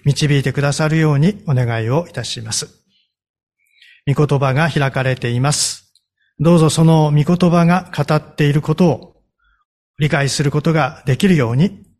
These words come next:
私たち一人一人を導いてください。あなたの聖霊が、どうぞ私たち一人一人の上に豊かに臨んで、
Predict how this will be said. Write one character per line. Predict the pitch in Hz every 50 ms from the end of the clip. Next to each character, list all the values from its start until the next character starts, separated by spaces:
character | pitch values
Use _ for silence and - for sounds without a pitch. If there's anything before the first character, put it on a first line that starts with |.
| _ _ _ _ _ _
私 | 135 135 143 135 -
た | 151 143
ち | - 127
一 | 120 - - 180
人 | 180
一 | 196 185 - - 220
人 | 208 214 196
を | 165 131 117 - - - - _ _ _ _ _
導 | 139 127 - 143 131 135
い | 120
て | - 110
く | - -
だ | 110 107
さ | - - 120 117
い。 | 113 110 - _ _ _ _ _ _ _ _ _ _ _ _ _ _ _ _ _ _ _ _ -
あ | 139
な | 147 147 143
た | - 131 131
の | 143 160 185 190 185
聖 | - - - 147 160 156
霊 | 160 156 156 156
が、 | 156 165 170 - - - - _ _ _ _ _ _ _
ど | 156 170 202
う | 196
ぞ | 175 165
私 | 151 147 - 175 151 -
た | 180 151
ち | -
一 | 151 - - 185 185
人 | 196
一 | 180 - - 208
人 | 202 196 185
の | 180 180
上 | 175 190 196
に | 180 175
豊 | 175 196 190 214 190
か | - 170 151
に | 143 131
臨 | 123 123 123 117 156 151 151
ん | 147
で、 | 143 139